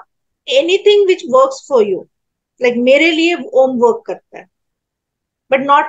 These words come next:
necessary, uh, Iqbal के लिए वो work करे, Pawanjeet के लिए वो work करे, Mohini, मैं कभी ऐसा नहीं पढ़ाती, आप सबको पता है कि मेरे को जो लगता है वही आपको होगा। No, I am not a teacher like that,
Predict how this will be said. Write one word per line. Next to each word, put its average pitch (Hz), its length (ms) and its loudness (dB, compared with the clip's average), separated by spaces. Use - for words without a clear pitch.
necessary, 285 580 -2
uh, 226 240 2
Iqbal 269 440 0
के 294 100 -6
लिए 269 120 -2
वो 269 140 2
work 247 340 -2
करे, 247 240 4
Pawanjeet 247 640 -4
के 269 80 -4
लिए 254 140 2
वो 247 140 0
work 233 340 -2
करे, 233 480 2
Mohini, 254 540 0
मैं 277 240 0
कभी 294 160 -2
ऐसा 285 280 0
नहीं 294 200 -6
पढ़ाती, 277 400 -2
आप 269 140 -2
सबको 269 300 -8
पता 247 220 -4
है 269 80 0
कि 285 120 -12
मेरे 247 340 2
को 311 260 -6
जो 302 260 -2
लगता 262 400 -2
है 269 60 2
वही 233 400 -2
आपको 247 380 0
होगा। 226 180 2
No, 240 280 -2
I 240 60 2
am 247 100 -4
not 254 180 0
a 254 220 -2
teacher 214 280 -4
like 190 260 -4
that, 151 160 -12